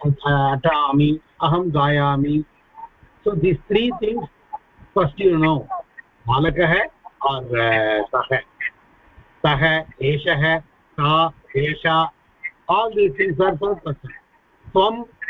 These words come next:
second person. अहं उत्तमपुरुषः. That is first person. In all the three, keep on chanting. You have to chant like this.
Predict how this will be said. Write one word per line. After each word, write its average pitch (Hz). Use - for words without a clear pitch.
second 202
person. 123
अहं 175
उत्तमपुरुषः. 147
That 135
is 190
first 175
person. -
In 175
all 208
the 240
three, 190
keep 247
on 220
chanting. 185
You 143
have 175
to 196
chant 196
like 151
this. 143